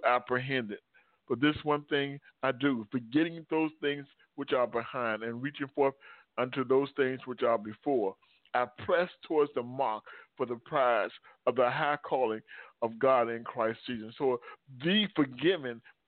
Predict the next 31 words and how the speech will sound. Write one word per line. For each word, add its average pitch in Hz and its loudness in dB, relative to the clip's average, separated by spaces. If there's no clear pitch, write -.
uh, 131 0
we 151 0
are 151 2
in 143 2
a, 123 0
a, 120 2
a, 120 6
a 120 2
posture 156 -4
of 113 0
pressing 143 0
forward, 131 2
moving 151 2
forward, 120 0
you 127 -8
know, 123 4
and 123 0
everything. 127 -2
We 165 0
know, 175 0
we're 156 2
not 165 0
forgetting 196 -10
the 160 0
testimonies 143 0
of 123 -4
where 120 2
God 107 4
brought 151 4
us 123 -4
from 110 -6